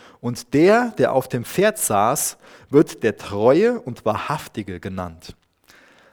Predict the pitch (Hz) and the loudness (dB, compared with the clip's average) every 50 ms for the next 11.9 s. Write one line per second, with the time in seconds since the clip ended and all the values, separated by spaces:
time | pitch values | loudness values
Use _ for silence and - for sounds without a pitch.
0 | _ _ - 110 120 123 135 131 131 131 117 98 95 127 170 - - - - - | _ _ 2 2 2 2 2 0 0 -2 -2 0 0 -2 -2 -2 -6 -14 -20 -18
1 | 90 87 92 95 127 170 - - - 165 160 156 - - - 113 113 104 - 95 | -14 -10 -8 -6 -6 -8 -8 -8 -6 -4 -6 -6 -6 -12 -14 -14 -14 -12 -12 -10
2 | 104 113 123 117 - - - - 104 104 95 90 - - - _ _ _ _ _ | -10 -10 -10 -12 -16 -18 -12 -10 -8 -8 -8 -8 -12 -18 -20 _ _ _ _ _
3 | _ _ _ _ _ _ _ _ _ _ _ _ _ _ _ _ _ _ _ _ | _ _ _ _ _ _ _ _ _ _ _ _ _ _ _ _ _ _ _ _
4 | _ _ _ _ _ - - 123 147 165 160 160 156 151 175 208 208 208 156 110 | _ _ _ _ _ 4 6 6 6 6 4 2 4 4 4 4 2 0 0 2
5 | 117 113 131 156 160 139 139 - - - 262 220 170 110 - - - 110 98 98 | 2 2 2 2 0 -4 -6 -8 -4 -2 0 2 2 2 0 -2 -4 -4 -4 -4
6 | 101 104 113 113 123 120 - - 139 127 - - - 214 214 - - - - - | -4 -6 -4 -4 -4 -4 -4 -6 -6 -6 -6 -4 -4 -4 -4 -4 -8 -18 -18 -20
7 | _ _ - - - - - 139 - 147 - 127 123 - - - 196 208 185 156 | _ _ -20 -20 -10 -2 0 0 2 2 0 0 -2 -4 -6 -4 0 0 0 0
8 | - - - 110 131 147 165 151 107 90 85 80 - _ _ _ _ _ _ _ | 0 -4 -8 -8 -4 -4 -4 -4 -6 -8 -14 -18 -20 _ _ _ _ _ _ _
9 | _ _ _ _ _ _ _ _ _ _ _ _ - 139 - - - 139 156 160 | _ _ _ _ _ _ _ _ _ _ _ _ -4 -4 -4 -2 0 -2 -2 -2
10 | - 127 131 123 117 120 117 147 180 175 147 123 127 - - 123 113 110 107 104 | -2 -4 -4 -2 -2 0 0 0 2 2 2 0 0 -2 -2 -4 -4 -4 -4 -6
11 | - - 170 190 202 180 107 107 - - 110 101 98 98 117 127 131 | -4 0 2 2 2 2 -2 -6 -8 -10 -10 -10 -10 -10 -10 -12 -12